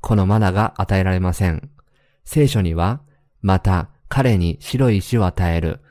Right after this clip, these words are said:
その石には、それを受ける者の他は誰も知らない、新しい名が書かれている、とあります。神の御言葉は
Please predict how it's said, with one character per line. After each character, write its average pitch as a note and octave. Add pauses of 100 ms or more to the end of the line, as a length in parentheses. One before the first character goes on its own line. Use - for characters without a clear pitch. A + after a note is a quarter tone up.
(240)
そ -
の G2+
石 G2+
に F2
は、 F2+ (280)
そ -
れ F#2
を F2+
受 G#2+
け A#2
る G2+
者 F2+
の F2+
他 F2+
は F#2+ (140)
誰 G2
も G2
知 -
ら E2+
な D#2+
い、 D#2 (220)
新 B2+
し B2
い A2
名 G2
が B2
書 G2
か G2+
れ F#2
て F#2
い E2
る、 D#2+ (300)
と D3
あ A2+
り G2
ま D2+
す。 - (720)
神 C#3+
の F#2+
御 F#2
言 F2+
葉 F2
は E2+